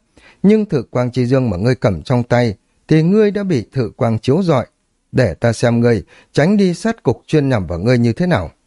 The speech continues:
Giọng nói của thập nhất hoàng tử vang lên kinh thiên động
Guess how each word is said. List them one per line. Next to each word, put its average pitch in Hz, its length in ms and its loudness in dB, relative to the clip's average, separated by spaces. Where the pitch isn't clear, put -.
Giọng 135 260 0
nói 165 160 0
của 156 100 -2
thập 135 200 -4
nhất 202 240 0
hoàng 117 200 0
tử 101 260 -2
vang 123 280 -2
lên 117 220 0
kinh 190 260 0
thiên 180 200 -2
động 113 160 -4